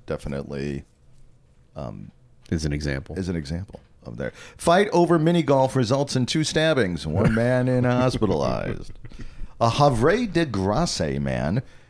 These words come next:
Speaker 1: is being held on two counts of first-degree assault this week after allegedly stabbing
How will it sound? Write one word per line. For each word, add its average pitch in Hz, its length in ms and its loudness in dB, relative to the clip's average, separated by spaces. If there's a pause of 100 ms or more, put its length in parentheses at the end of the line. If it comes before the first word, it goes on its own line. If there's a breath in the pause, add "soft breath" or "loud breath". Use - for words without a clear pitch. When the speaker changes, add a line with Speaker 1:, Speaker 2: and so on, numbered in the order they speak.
(160 soft breath)
Speaker 1:
is 110 160 2
being 131 180 2
held 135 240 2
on 127 120 2
two 147 180 2
counts 139 320 0
of 110 80 -2
first-degree 120 480 -2
assault 143 380 2
this 104 180 -2
week 107 240 0
after 98 340 0
allegedly 131 540 0
stabbing 117 540 0